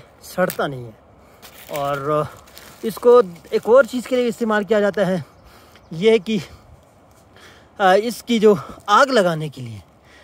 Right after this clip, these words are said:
اگر آپ کو اس کو تھوڑی سی بھی، جس طرح پٹرول ہے نا، پٹرول کی طرح یہ آگ، آ، پکڑ لیتی ہیں اور بہت جلدی یہ آگ پکڑ کے اس کو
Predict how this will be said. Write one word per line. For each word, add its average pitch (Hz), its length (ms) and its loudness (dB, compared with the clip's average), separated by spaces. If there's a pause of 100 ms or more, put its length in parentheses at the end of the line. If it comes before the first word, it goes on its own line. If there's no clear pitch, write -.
(140)
اگر 208 180 -2
آپ 226 240 0
کو 277 60 -10
اس 262 120 -8
کو 262 80 -2
تھوڑی 349 360 -4
سی 269 100 0
بھی، 214 160 0 (260)
جس 190 220 -8
طرح 277 220 4
پٹرول 277 340 2
ہے 214 60 2
نا، 262 80 0 (540)
پٹرول 302 340 -2
کی 226 100 -4
طرح 180 200 0
یہ 180 260 -4
آگ، 175 180 -4 (680)
آ، 160 280 -4
پکڑ 233 360 -2
لیتی 180 300 -6
ہیں 165 100 -6 (240)
اور 160 180 -8 (120)
بہت 269 260 2
جلدی 220 500 0
یہ 170 180 -2 (400)
آگ 170 260 -2
پکڑ 160 220 -6
کے 160 180 -8
اس 151 100 -10
کو 175 180 -8